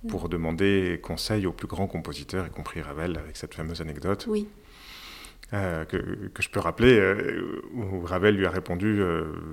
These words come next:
Speaker 2: simplement, euh, « Pourquoi, euh, voulez-vous être un, un Ravel de second rang alors que vous êtes un Gershwin de première classe ? »
Speaker 1: Mhm. Mais justement, on va évoquer, euh, ces, ces deux compositeurs. Ils ont des destins à la fois, euh, parallèles et, et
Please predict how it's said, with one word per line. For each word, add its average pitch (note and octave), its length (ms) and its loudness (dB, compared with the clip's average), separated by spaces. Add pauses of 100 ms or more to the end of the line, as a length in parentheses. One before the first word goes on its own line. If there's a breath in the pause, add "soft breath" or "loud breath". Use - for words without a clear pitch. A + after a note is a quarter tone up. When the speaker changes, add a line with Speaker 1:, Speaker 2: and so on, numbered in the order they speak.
Speaker 2:
simplement, F2+ 640 -4
euh, « E2+ 40 -4 (120)
Pourquoi, - 300 -6
euh, D#2+ 340 -8 (180)
voulez-vous F2 320 -2
être - 180 -6
un, D#2 220 -8 (600)
un F#2 40 -8
Ravel F2 440 -2
de E2 100 -6
second E2 340 -4
rang F#2 240 -2
alors D#2 200 -4
que - 100 -14
vous D2+ 160 -10
êtes - 200 -12
un D#2 120 -12
Gershwin E2 400 -8
de E2 100 -10
première E2 380 -10
classe ? » - 320 -12 (160)
Speaker 1:
Mhm. G3+ 220 -6 (400 loud breath)
Mais A3 80 4
justement, A3+ 420 4
on F#3+ 40 4
va G3+ 120 2
évoquer, A3+ 500 2
euh, F#3+ 120 -2
ces, F#3 320 -4
ces G3+ 180 -2
deux A#3 160 2
compositeurs. G3+ 720 0 (480 loud breath)
Ils A#3 200 6
ont B3+ 60 8
des A3 140 8
destins A#3 400 4
à A3 80 4
la G3+ 120 2
fois, G#3+ 360 2
euh, F#3+ 340 0 (120)
parallèles G3+ 720 2
et, F#3 440 4
et F#3+ 80 2